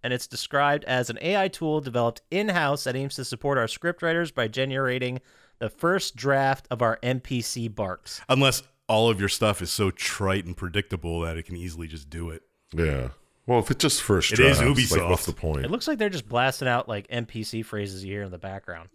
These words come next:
Speaker 3: Oh, yeah. Well, that's fine.
Speaker 1: I know, I'm fine with that. If you're gonna be like, "Hey,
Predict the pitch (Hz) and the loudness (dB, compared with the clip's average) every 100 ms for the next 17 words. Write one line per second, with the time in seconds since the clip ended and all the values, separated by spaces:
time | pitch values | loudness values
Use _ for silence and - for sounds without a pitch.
0 | 80 78 71 71 73 69 71 71 110 123 | -4 0 0 0 -2 -2 -4 2 4 6
1 | 135 - 80 67 69 65 _ _ _ - | 4 2 -2 -2 -2 -6 _ _ _ -2
2 | 156 127 135 135 110 117 123 117 160 156 | 0 2 2 0 0 0 0 0 2 2
3 | 143 127 123 170 151 110 | 4 2 4 2 2 0